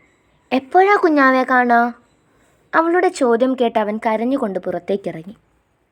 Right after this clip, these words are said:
കണ്ണു തുടച്ച് താഴേക്ക് ചെല്ലുമ്പോൾ സന്തോഷത്തോടെ ഊർമിള അവൻ്റെ അടുത്തേക്ക് ഓടി വന്നു. "മോനെ, നാളെ തന്നെ അവളെയും കൊണ്ട് ഹോസ്പിറ്റലിൽ പോണം, ചെക്കപ്പ് ഒക്കെ നടത്തണം." "ഉം,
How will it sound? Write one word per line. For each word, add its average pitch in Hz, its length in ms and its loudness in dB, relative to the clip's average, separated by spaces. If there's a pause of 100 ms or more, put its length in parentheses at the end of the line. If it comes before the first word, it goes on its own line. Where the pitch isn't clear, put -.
(460)
കണ്ണു 196 280 -4
തുടച്ച് 202 340 -4
താഴേക്ക് 190 420 -2
ചെല്ലുമ്പോൾ 185 440 -6 (400)
സന്തോഷത്തോടെ 277 800 0
ഊർമിള 220 400 2
അവൻ്റെ 190 300 -2
അടുത്തേക്ക് 175 420 -4
ഓടി 175 180 -6
വന്നു. 175 240 -14 (840)
"മോനെ, 208 300 -4 (320)
നാളെ 202 260 -4
തന്നെ 233 280 0 (140)
അവളെയും 277 260 2
കൊണ്ട് 208 140 0
ഹോസ്പിറ്റലിൽ 196 480 -4
പോണം, 180 340 -14
ചെക്കപ്പ് - 340 -8
ഒക്കെ 254 120 -2
നടത്തണം." 185 380 -6 (2500)
"ഉം, 190 260 -2